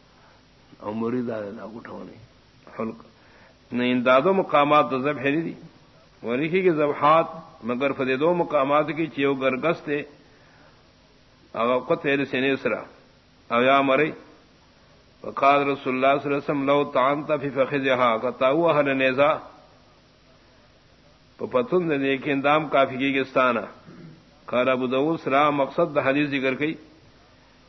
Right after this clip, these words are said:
یعنی پا پاخذ کی کچھ دیوانا نام کافی کی گی، چونکہ دا مسئلہ مطلق نہ دا۔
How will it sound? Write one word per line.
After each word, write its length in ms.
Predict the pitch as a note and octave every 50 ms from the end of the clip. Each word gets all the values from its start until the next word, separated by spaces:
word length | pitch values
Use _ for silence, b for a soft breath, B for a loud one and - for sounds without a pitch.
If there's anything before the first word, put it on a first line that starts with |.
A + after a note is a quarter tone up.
| b -
یعنی 180 | G#2+ A#2+ B2+ B2+
پا 100 | A#2+ B2+
پاخذ 440 | A#2 C3 B2+ C3 - F3+ F#3+ E3 -
کی 200 | E3 D3 D3+ C3+
کچھ 100 | - C#3
دیوانا 480 | C3+ B2+ C3 C#3+ D#3 E3 D#3+ D#3 D3+
نام 280 | C#3+ C#3 C3+ D3+ E3 D3
کافی 300 | - C#3+ C#3 C3 B2 B2
کی 280 | A2+ B2 C3 B2+ A#2
گی، 120 | G#2 G2+ G#2 - - _ _ - -
چونکہ 240 | C#3 C#3 C#3+ C3+ D3
دا 320 | C#3 D3+ D#3+ E3 D#3+ D#3+
مسئلہ 360 | D3 D3 C#3+ - - C#3+ D3 D3
مطلق 380 | C#3+ C3+ - - D3 D3 D3
نہ 80 | D3+ D#3+
دا۔ 100 | E3+